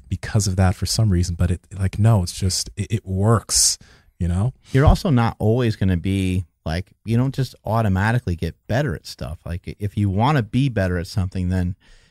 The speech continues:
Speaker 2: you're gonna have to be more meticulous about it. You have to pay more attention to it. And also, I really think it just depends on some goals. Like,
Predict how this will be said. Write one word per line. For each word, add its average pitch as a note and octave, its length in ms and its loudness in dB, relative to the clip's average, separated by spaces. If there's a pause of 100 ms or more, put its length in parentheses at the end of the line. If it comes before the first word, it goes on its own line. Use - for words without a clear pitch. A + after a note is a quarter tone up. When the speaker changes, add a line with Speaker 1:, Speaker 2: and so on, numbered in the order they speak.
Speaker 2:
you're A2 140 2
gonna G#2 140 2
have G2+ 220 2
to G2+ 80 -6
be G2+ 140 0
more G2 240 0
meticulous G2 680 -2
about F2+ 320 -2
it. - 80 -8
You A2 80 -4
have F#2+ 100 -2
to - 80 -20
pay A2+ 240 0
more G2 200 2
attention A2 540 -2
to F#2+ 220 -2
it. - 120 -4 (800)
And C3+ 100 4
also, D3 480 2 (100)
I C3+ 60 -2
really F3 240 2
think C3 240 0
it A#2 80 -4
just - 240 -2
depends A2+ 340 2
on G2+ 180 4
some F#2+ 200 0
goals. G2+ 460 -4
Like, G2 240 -4